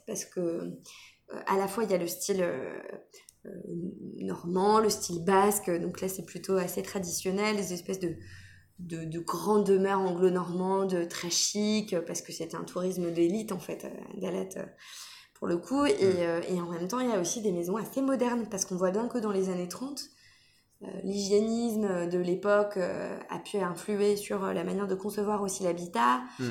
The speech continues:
Speaker 1: Donc, euh, il y a des lignes vachement, euh, modernes dans la manière de tracer, euh, euh, les principales, euh, lignes de, de, directrices de la maison. Et, et en fait, euh, c'est vraiment, euh, enfin, on s'est retrouvés par moments, euh, avoir l'impression qu'on, on allait avoir, euh,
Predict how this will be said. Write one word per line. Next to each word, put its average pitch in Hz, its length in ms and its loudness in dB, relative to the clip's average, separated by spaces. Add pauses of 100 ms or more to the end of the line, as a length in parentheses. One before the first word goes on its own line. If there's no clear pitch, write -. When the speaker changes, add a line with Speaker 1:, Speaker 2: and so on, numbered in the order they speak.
(200)
Speaker 1:
Donc, 208 280 -2
euh, 202 60 2
il 190 80 -2
y 180 40 4
a 175 40 4
des 180 140 4
lignes 202 280 2
vachement, 175 500 -2
euh, 175 100 -4
modernes 208 680 2
dans 170 120 -6
la 190 100 -6
manière 190 300 -4
de 185 100 -2
tracer, 190 560 -2
euh, 175 100 -2 (640)
euh, - 120 -8
les 190 120 -4
principales, 185 640 -4
euh, 160 600 -2 (240)
lignes 190 240 4
de, 175 180 2
de, - 520 -4
directrices 185 460 -4
de 180 80 2
la 165 120 -2
maison. 214 400 2
Et, 180 280 2 (440)
et 170 40 0
en 170 100 0
fait, 247 280 0
euh, 170 380 4
c'est - 180 -4
vraiment, 202 480 4
euh, 165 240 2 (320)
enfin, - 140 -8
on 170 40 -10
s'est 160 140 -2
retrouvés 202 480 2
par 180 200 0
moments, 202 440 2
euh, - 300 -4
avoir 180 160 -2
l'impression 190 480 -2
qu'on, 190 400 0 (720)
on 175 120 0
allait 170 240 2
avoir, 180 440 2
euh, - 180 -4